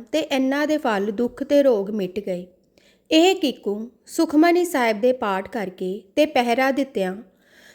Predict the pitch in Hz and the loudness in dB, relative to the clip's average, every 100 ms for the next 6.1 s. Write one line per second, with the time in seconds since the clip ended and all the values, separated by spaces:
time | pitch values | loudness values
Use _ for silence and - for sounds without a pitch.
0 | - - 330 311 359 381 349 269 269 285 | -6 4 6 6 4 0 -2 0 0 0
1 | 277 220 - 262 277 226 190 180 185 180 | -2 -6 -8 -4 -2 -2 -4 -10 -10 -12
2 | _ _ _ - 247 302 349 349 370 370 | _ _ _ 0 4 6 4 0 0 2
3 | 339 269 247 254 269 262 262 226 240 202 | 2 2 0 0 0 0 -2 -2 -2 -2
4 | 196 196 269 262 247 262 262 262 214 214 | -4 -4 -4 -2 -2 -2 -2 -2 -2 -2
5 | 220 226 254 254 247 196 185 196 196 190 | -2 -2 0 -2 -2 -4 -4 -4 -6 -8